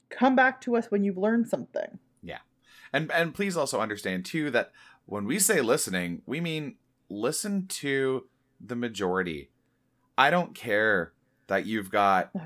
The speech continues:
Speaker 1: yeah.
Speaker 2: that one Black friend who's like, "Oh, you can say the N-word, I don't care, whatever."
Speaker 1: Oh, yeah.
Speaker 2: Or you've got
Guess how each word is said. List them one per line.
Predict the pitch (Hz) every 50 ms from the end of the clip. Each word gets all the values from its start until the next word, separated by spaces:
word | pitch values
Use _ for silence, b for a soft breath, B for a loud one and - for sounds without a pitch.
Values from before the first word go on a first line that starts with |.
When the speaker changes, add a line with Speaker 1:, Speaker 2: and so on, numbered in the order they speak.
| - 156
Speaker 1:
yeah. | 156
Speaker 2:
that | - 107 104 104 95 92
one | 90 87 90 95 104 104 101
Black | 92 101 101 101 101 95 -
friend | - - 101 98 95 95 95 92 92
who's | 90 92 104 104 101 95
like, | 98 92 95 92 - -
"Oh, | 127 120 120 117 113
you | 113 113 113
can | 104 123 120 98
say | - 123 113 110
the | 107 107 -
N-word, | 107 107 107 104 104 104 104 101 98
I | 104 104
don't | 104 101 92 90
care, | 107 107 104 107 107
whatever." | 104 104 107 107 110 107 107 104 98
Speaker 1:
Oh, | 92
yeah. | - 143 135 135 - -
Speaker 2:
Or | - 110
you've | 113 113 113 117 110 101
got | 104 110 104 104 104 98 -